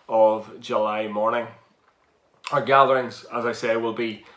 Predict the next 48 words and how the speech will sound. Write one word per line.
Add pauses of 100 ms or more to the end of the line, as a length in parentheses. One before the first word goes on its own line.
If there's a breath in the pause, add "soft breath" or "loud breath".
(140 loud breath)
again
nine
thirty (140)
and
eleven
thirty,
and
I
don't
wanna
go
into
too
much,
uh,
detail
about
the
operations
side
of
that,
uh, (280)
just
yet. (480 loud breath)
But
as
I
say,
keep
an
eye
out
for (260)
that (520 loud breath)
coming
your
way. (1300)
As
I
say,
we
are
excited
to
get
back
together.